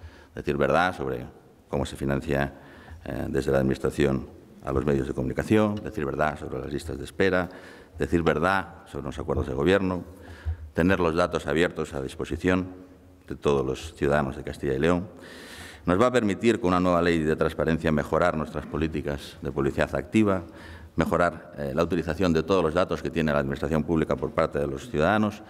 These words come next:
mejoras en el acceso a la información que ya son una realidad, ya nadie necesita un D N I electrónico para pedir, para acceder al portal de acceso a la información, mejoras también en la evaluación de nuestras políticas públicas, y ya empiezan a ser una realidad. Hemos hecho un concierto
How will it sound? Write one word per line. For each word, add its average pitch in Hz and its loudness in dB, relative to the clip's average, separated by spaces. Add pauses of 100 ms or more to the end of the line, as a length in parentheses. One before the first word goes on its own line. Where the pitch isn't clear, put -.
(380)
mejoras 107 4
en 85 0
el 80 2
acceso 90 0
a 87 0
la 82 2
información 80 0
que 73 4
ya 80 6
son 78 -2
una 69 0
realidad, 85 2
ya 73 -2
nadie 67 0
necesita 67 -2
un 65 -4
D 67 0
N 67 2
I 80 8
electrónico 71 0
para 67 -2
pedir, 69 2 (480)
para 73 2
acceder 78 2
al 73 2
portal 76 0
de 69 0
acceso 71 -4
a 69 0
la 67 -4
información, 113 2 (1400)
mejoras 98 2
también 90 2 (720)
en 92 4
la 95 6
evaluación 92 4
de 90 4
nuestras 78 2
políticas 76 0
públicas, 127 0
y 85 0
ya 92 6
empiezan 80 0
a 69 -6
ser 71 -2
una 69 0
realidad. 80 2
Hemos 80 -2
hecho 73 -2
un 69 0
concierto 69 0